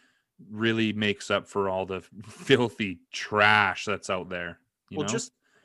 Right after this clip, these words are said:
Speaker 2: just be like a, like, just treat them like you would, like, a normal person. You know what I mean? Don't, don't,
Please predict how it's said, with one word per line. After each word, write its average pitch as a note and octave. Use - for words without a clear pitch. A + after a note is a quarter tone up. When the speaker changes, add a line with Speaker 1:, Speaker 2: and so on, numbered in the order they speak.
Speaker 2:
just -
be A3+
like A3+
a, A#2
like, D#3+
just A3+
treat F#3+
them D3+
like D#3+
you D#3+
would, D#3
like, C#3
a C3+
normal C#3
person. D#3
You G#2+
know A2+
what A#2+
I A2
mean? B2+
Don't, B2
don't, D#3